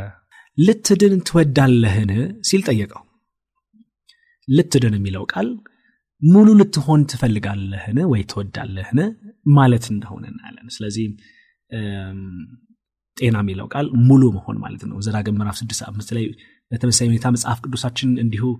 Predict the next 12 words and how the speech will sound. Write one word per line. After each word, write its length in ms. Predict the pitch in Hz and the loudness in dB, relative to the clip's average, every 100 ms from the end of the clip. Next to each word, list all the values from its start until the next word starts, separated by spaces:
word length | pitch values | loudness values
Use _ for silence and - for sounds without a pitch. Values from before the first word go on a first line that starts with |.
| _ _ _ _ _ | _ _ _ _ _
እ፣ 100 | 113 107 104 101 | -8 -6 -6 -6
በብሉይ 320 | 110 104 110 | -6 -4 -6
ኪዳን፣ 260 | - 104 95 104 _ - | -4 -4 -6 -12 _ -16
እ፣ 100 | 101 95 98 - _ - | -12 -10 -12 -16 _ -20
ክፍል 220 | - 113 | -18 -8
ውስጥ 180 | 113 - - | -8 -8 -10
ማለት 240 | 104 101 | -10 -6
ነው 160 | 139 185 - _ _ _ 123 | -4 -4 -8 _ _ _ 0
አንተም 280 | 120 127 | 2 4
አምላክህን 480 | 123 117 113 117 143 | 4 2 0 -2 -2
እግ-፣ 160 | 143 117 | -2 -6
እ፣ 120 | - | -8